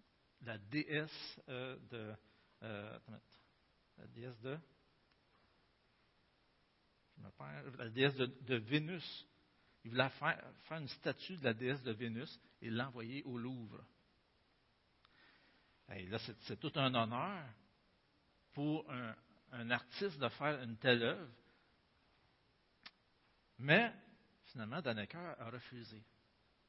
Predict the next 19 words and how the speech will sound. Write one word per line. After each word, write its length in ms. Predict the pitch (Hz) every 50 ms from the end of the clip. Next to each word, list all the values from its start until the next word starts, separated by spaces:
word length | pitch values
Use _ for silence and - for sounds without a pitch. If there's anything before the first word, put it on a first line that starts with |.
| _ _ _ _ _ _ _ _ _ _ _ _ _ _ _ _ _
Il 100 | 117 117
a 40 | 120
refusé 500 | 123 - - 131 110 110 131 160 165 165
sa 160 | - - 131
demande. 460 | 120 117 117 113 110 107 120 143 156 - - - - _ _ _ _ _ _ _ _ _ _ _ _ _ _ _ _ _ _ _ _ _ -
Puis, 340 | - 120 120 123 139 - - - - - - - - -
qu'est-ce 220 | - 180 175 -
qu'il 120 | - 147
a 20 | 131
répondu 380 | 139 123 - 139 123 113 113
à 60 | 135 131
Napoléon ? 540 | 120 117 113 - 120 113 104 110 117 135 147 - _ _
Il 80 | - 113
a 60 | 117
dit, 360 | 98 101 104 120 143 160 170 - _ - _ _ -
un 200 | 113 117 113 117
homme 240 | 131 143 156 170 165
qui 120 | - - 113
n'a, 180 | 110 113 110